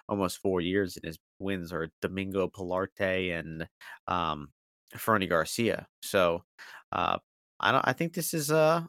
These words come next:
a good, a good, you know, test for McGee here. I'm excited for this fight, um, and I'll pick, I'll pick McGee to pi-, uh, pull off the upset victory. Next fight is a bantamweight women's fight. Stephanie Egger taking on,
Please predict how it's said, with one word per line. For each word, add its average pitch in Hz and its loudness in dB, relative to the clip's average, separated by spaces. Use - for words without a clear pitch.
a - -8
good, 151 4
a 147 0
good, 139 6
you 139 -4
know, 139 0
test 147 0
for 143 -4
McGee 95 -4
here. 95 -2
I'm 98 -4
excited 117 0
for - -14
this 107 -8
fight, 117 0
um, 95 -2
and 107 2
I'll 107 2
pick, 135 0
I'll 110 0
pick 131 -2
McGee 104 -4
to 98 -2
pi-, - -8
uh, 98 0
pull 107 -2
off 101 0
the 95 -6
upset 95 -6
victory. 101 -4
Next 123 0
fight 127 6
is 110 0
a 101 2
bantamweight 110 2
women's 107 -4
fight. 104 0
Stephanie 104 -2
Egger 101 2
taking 101 -4
on, 101 -2